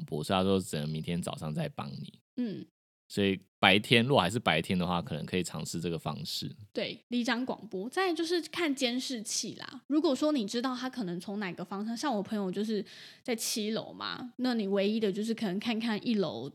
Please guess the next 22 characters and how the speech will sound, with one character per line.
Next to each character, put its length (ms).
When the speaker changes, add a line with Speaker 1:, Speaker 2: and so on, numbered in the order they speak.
Speaker 2:
店 200
家 200
的 60
监 220
视 200
器 180
能 260
不 100
能 140
够 120
帮 220
忙 280
你 60
调 60
出 60
来。 40
Speaker 1:
有 40
没 60
有 60
拍 120
到 220
他？ 400